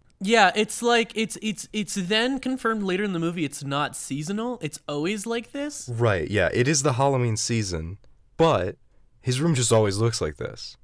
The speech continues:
Speaker 1: Which also,
Speaker 2: It's just
Speaker 1: can I
Speaker 2: always bad
Speaker 1: mention,
Speaker 2: and scary.
Speaker 1: it seems like a large portion of Disney Channel's original movies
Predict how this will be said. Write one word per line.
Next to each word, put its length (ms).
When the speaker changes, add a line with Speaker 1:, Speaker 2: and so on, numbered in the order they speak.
Speaker 1:
Which 220
also, 320
Speaker 2:
It's 100
just 120
Speaker 1:
can 80
I 40
Speaker 2:
always 220
bad 140
Speaker 1:
mention, 160
Speaker 2:
and 120
scary. 440
Speaker 1:
it 80
seems 480
like 240
a 60
large 480
portion 420
of 120
Disney 300
Channel's 540
original 480
movies 560